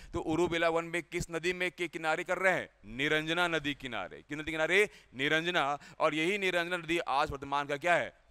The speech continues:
पुनपुन नदी। यहाँ निरंजना नदी बह रही है, और यहाँ पर एक और नदी बह रही है, कौन सी? लीलाजन। क्या नदी बह रही है? लीलाजन।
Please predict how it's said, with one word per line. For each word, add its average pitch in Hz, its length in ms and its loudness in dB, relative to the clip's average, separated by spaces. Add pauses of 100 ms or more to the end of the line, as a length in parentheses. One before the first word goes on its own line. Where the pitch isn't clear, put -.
पुनपुन 120 400 -6
नदी। 90 280 -14 (300)
यहाँ 165 220 0
निरंजना 170 380 0
नदी 196 160 0
बह 185 140 6
रही 190 120 4
है, 190 440 4 (180)
और 151 140 0
यहाँ 156 200 2
पर 170 180 0
एक 160 220 -4
और 170 120 4
नदी 170 220 0
बह 151 140 2
रही 151 80 0
है, 156 60 -2
कौन 180 180 2
सी? 151 340 -2
लीलाजन। 110 680 -2 (220)
क्या 135 100 -6
नदी 143 120 -6
बह 147 120 2
रही 156 120 -2
है? 190 240 4 (220)
लीलाजन। 139 600 0